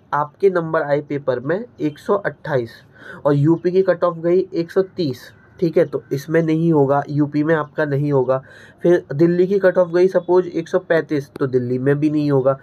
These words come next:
और एमपी की कट ऑफ गई suppose एक सौ सत्ताईस, तो आपको एमपी मिल जाएगा।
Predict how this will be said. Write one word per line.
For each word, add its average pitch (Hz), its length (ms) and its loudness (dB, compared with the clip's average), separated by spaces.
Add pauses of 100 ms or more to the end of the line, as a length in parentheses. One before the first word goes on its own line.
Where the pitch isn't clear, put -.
(240)
और 160 240 0
एमपी 170 360 2
की 196 140 -2
कट 180 200 2
ऑफ 175 160 2
गई 175 140 4
suppose 185 440 0
एक 165 160 -6
सौ 185 100 -2
सत्ताईस, 147 600 -4 (380)
तो - 60 0
आपको 170 520 -4 (120)
एमपी 175 420 -2
मिल 170 220 2
जाएगा। 113 460 -2